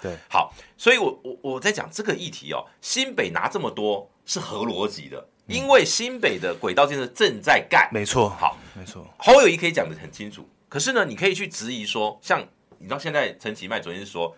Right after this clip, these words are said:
Speaker 2: 那个前镇的渔港，
Speaker 1: 嗯。
Speaker 2: 八十一亿，
Speaker 1: 嗯。
Speaker 2: 是在韩国瑜市长的时候去要的。
Speaker 1: <laughs> 还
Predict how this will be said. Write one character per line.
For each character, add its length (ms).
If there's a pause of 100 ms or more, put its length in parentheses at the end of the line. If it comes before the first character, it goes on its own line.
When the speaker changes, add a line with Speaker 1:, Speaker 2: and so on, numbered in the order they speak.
(120)
Speaker 2:
那 80
个 380
前 200
镇 200
的 120
渔 140
港， 260
Speaker 1:
嗯。 160 (120)
Speaker 2:
八 160
十 180
一 40
亿， 320
Speaker 1:
嗯。 140 (220)
Speaker 2:
是 180
在 280 (360)
韩 440
国 240
瑜 120
市 200
长 140
的 60
时 60
候 80
去 140
要 180
的。 100 (2500)
Speaker 1:
<laughs> 100
还 220